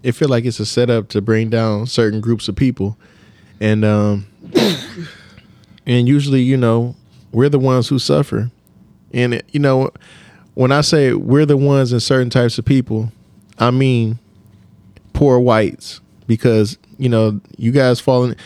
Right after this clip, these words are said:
I don't understand how sometimes you guys confuse me too,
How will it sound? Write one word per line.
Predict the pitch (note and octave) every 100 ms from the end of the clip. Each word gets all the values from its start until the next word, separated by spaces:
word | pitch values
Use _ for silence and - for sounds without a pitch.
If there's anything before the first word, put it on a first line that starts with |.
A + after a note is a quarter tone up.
| - -
I |
don't | C3 C#3
understand | C3 A#2 C#3 B2+ B2
how | A#2+ A2 - - -
sometimes | C#3 B2+ C#3 B2 A#2
you | C3+
guys | C3 A#2+ -
confuse | A#2+ A2+ B2+ A#2
me | A2+
too, | A2 C3+ A2+ A2+